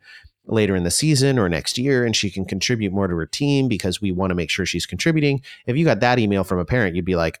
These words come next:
"Oh, wow. Okay, wow. This, you're super reasonable. I'd, I'd absolutely be willing to have a meeting with you," versus someone who blasts you and is immediately accusing you of being one step away from being Satan incarnate.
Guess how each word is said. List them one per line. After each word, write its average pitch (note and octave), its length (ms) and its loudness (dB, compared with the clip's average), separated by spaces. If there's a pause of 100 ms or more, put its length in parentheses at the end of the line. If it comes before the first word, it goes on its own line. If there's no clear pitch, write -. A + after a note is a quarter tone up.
"Oh, D3 120 2
wow. E2+ 380 2
Okay, F#2 320 -2
wow. A2 280 0
This, A2 280 -2
you're C3 140 -4
super - 360 -2
reasonable. A2 360 0
I'd, E2 200 -4
I'd F#2+ 240 0
absolutely G#2+ 520 0
be E2+ 100 -2
willing E2+ 220 -2
to D#2+ 60 -2
have D#2+ 120 -4
a F2 60 -8
meeting E2 220 -6
with D#2 140 -10
you," E2 180 -4 (260)
versus A2+ 260 2
someone G#2 240 4
who G2 80 2
blasts E2+ 520 -2
you F2 200 0
and E2+ 100 -2
is E2 120 -2
immediately F2 580 -2
accusing E2 420 -4
you D#2+ 120 -4
of D#2 60 -10
being D#2 280 -8 (440)
one A2 300 2
step - 400 2
away F2+ 300 2
from E2 260 -2
being D#2 240 -2
Satan E2 600 0
incarnate. F2+ 560 -4